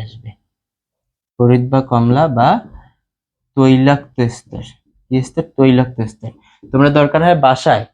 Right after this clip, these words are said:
এইটা শেখার জন্য একটা কেভিক্সি ট্যাবলেট কিনে নিয়ে এসে পানিতে গুলায় দেখবা। যে প্রথমটা এক ডিগ্রির ক্ষেত্রে বুদবুদ সহ কি উঠবে, মানে প্রথম কন্ডিশনটা দেখবা যে তোমার বুদবুদ আকারে গ্যাস উঠতেছে, দ্বিতীয় কন্ডিশনে দেখবা কালার চেঞ্জ হয়েছে,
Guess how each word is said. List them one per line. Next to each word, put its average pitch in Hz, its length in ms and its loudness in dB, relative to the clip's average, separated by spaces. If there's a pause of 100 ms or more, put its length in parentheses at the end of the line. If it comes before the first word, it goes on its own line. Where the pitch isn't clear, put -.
(140)
এইটা 156 160 -2 (100)
শেখার 160 340 0
জন্য 180 160 -2 (160)
একটা - 260 -4 (120)
কেভিক্সি 147 440 0
ট্যাবলেট 160 320 2
কিনে 143 260 0
নিয়ে 151 240 2
এসে 165 140 -2 (120)
পানিতে 131 380 -4
গুলায় 135 280 2
দেখবা। 101 260 -8 (420)
যে 127 160 -2 (120)
প্রথমটা 156 500 -2
এক 117 220 0
ডিগ্রির 151 360 -4
ক্ষেত্রে 160 240 -6
বুদবুদ 143 400 -6
সহ 147 220 -2
কি 139 200 -4
উঠবে, 110 300 -2 (340)
মানে 131 140 -2
প্রথম 160 340 -2
কন্ডিশনটা 165 440 2
দেখবা 160 280 2
যে 156 140 2
তোমার 151 260 0
বুদবুদ 143 340 -6
আকারে 139 300 0 (140)
গ্যাস 127 200 2
উঠতেছে, 120 360 -12
দ্বিতীয় 131 320 -6
কন্ডিশনে 147 400 -6
দেখবা 135 300 -6
কালার 127 300 2
চেঞ্জ 127 180 -8
হয়েছে, 113 200 -12